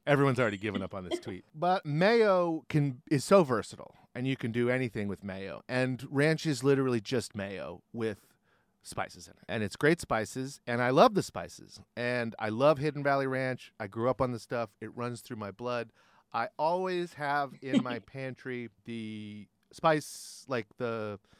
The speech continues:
Speaker 1: the dry version, the powder version.
Speaker 2: Mm-hmm.
Speaker 1: And
Speaker 2: Yeah.
Speaker 1: then if need be, I can whip up my own with a little mayonnaise. But I, I don't know. I love, I love ranch. I love those spices. I think that's the perfect thing to put on popcorn is the,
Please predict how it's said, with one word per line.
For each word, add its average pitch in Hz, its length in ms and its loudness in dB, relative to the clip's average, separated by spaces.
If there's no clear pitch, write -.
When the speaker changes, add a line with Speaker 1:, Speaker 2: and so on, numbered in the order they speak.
Speaker 1:
the 131 60 -4
dry 123 520 4
version, 90 420 -8
the - 80 -10
powder 131 320 4
version. 92 320 -6
Speaker 2:
Mm-hmm. 190 260 -4
Speaker 1:
And 185 60 0
Speaker 2:
Yeah. 165 100 0
Speaker 1:
then 123 140 0
if 117 160 -6
need 123 220 -2
be, 110 240 -2
I 98 80 -4
can 101 180 -8
whip 107 180 -8
up 110 140 -8
my 98 160 -6
own 101 220 -6
with 98 140 -8
a - 20 -14
little 95 220 -12
mayonnaise. 95 760 -12
But 127 180 -2
I, 147 320 4
I 156 80 6
don't 214 100 6
know. 202 80 4
I 143 160 4
love, 160 520 2
I 123 100 -2
love 156 280 2
ranch. 165 360 2
I 123 80 0
love 147 200 0
those 170 180 0
spices. 143 480 0
I 139 100 -2
think 180 240 -4
that's 143 180 -6
the 123 200 -10
perfect 190 460 -6
thing 156 180 -6
to 143 60 -14
put 143 140 -6
on 113 180 -4
popcorn 107 500 -8
is 131 180 -2
the, 123 140 -6